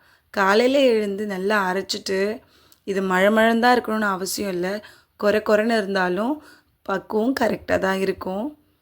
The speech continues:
அதுக்கப்புறம் பெரிய பிரியாணி அண்டாவை நான் எடுத்திருக்கேன். நீங்க ஒரு கிலோ போட்டதால மூணுலேருந்து நாலு கிலோ அளவு இருக்கிற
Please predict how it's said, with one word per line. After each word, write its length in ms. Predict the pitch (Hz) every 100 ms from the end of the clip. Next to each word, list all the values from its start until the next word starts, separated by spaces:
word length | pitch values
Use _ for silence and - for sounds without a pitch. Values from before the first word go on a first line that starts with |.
| _ _ _ _ _
அதுக்கப்புறம் 800 | 185 175 - 185 196 196 262 294 _ _ _
பெரிய 460 | 208 208 226 294
பிரியாணி 500 | 233 202 208 247 247 226
அண்டாவை 260 | 190 185
நான் 220 | 185 175
எடுத்திருக்கேன். 640 | 170 165 180 - 170 190 247 _ _ _ _ -
நீங்க 160 | 202 - _ _ -
ஒரு 180 | 202 214
கிலோ 260 | - 269
போட்டதால 840 | 294 226 220 202 185 175 185 196 - _ _
மூணுலேருந்து 800 | 190 202 247 277 262 214 190 220
நாலு 520 | 214 190 180 202 233
கிலோ 340 | 226 214 233 -
அளவு 320 | 196 196 202
இருக்கிற 460 | 196 - 190 185